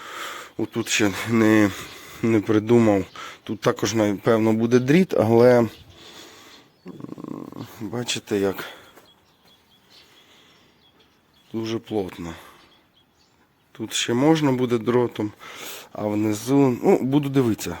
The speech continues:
може там і вистачить, плюс ще на калітку треба буде обв'язати її, но, м,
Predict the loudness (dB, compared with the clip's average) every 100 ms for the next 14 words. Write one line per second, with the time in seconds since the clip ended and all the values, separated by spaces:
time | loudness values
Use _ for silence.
0 | -2 0 0 0 2 4 2 -2 -8 -8
1 | -8 -8 -6 -4 -2 0 -2 -4 -6 -8
2 | -14 -16 -12 -12 -12 -10 -10 -12 -16 -20
3 | -20 -20 -20 -20 -20 -10 -10 0 2 4
4 | 4 4 0 0 0 0 -2 -4 -6 0
5 | 4 6 6 4 0 -12 -14 -20 _ _
6 | _ _ _ _ -12 -10 -6 -4 -4 -6
7 | -6